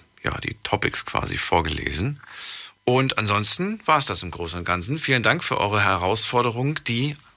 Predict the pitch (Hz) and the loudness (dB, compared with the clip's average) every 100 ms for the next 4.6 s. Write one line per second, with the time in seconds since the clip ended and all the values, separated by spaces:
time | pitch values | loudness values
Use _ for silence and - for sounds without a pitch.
0 | _ 107 98 117 - 113 101 104 101 123 | _ -2 0 0 0 0 0 2 2 2
1 | 135 131 123 127 113 104 - 135 143 127 | 2 -2 -2 -2 0 0 2 2 2 0
2 | - 190 175 104 - 80 76 82 123 - | 0 0 -2 -2 -2 -4 -4 -4 -6 -8
3 | - - - - _ 87 90 - - - | -16 -16 -18 -20 _ -4 0 0 0 -2
4 | - - - 64 62 | -2 -2 0 -2 -4